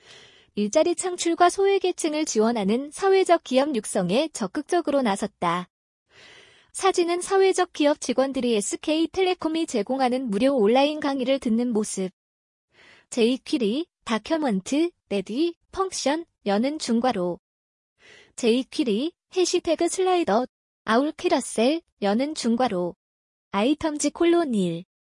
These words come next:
스마트 스피드 콜론 이백. 오토플레이 콜론 트루. 오토플레이 타임아우트 콜론 오천. 오토플레이 허버포즈 콜론 트루.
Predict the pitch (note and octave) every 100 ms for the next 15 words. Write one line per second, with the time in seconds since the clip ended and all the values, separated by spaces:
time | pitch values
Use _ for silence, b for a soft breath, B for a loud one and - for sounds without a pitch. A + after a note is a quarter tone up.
0 | _ _ _ - F#4 F#4 F4 E4 - F4+
1 | E4+ E4+ E4+ E4 E4 B3 G#3+ F#3 - _
2 | _ _ _ _ - A#3 F4 - F#4+ F4
3 | E4 - F4+ F4 F4 - C#4 F3+ F3 _
4 | _ _ _ _ - A#3 F4 F4+ F#4+ F4
5 | E4 - F4 F#4 F4+ D#4+ - E4+ - E4+
6 | E4 D4+ G3+ - F#3 D#3+ - _ _ _
7 | _ _ - A#3 E4 - F4 D4+ E4 D#4+
8 | E4 D#4 - F4+ G4 F4 E4 E4 D#4+ -
9 | C#4 F3+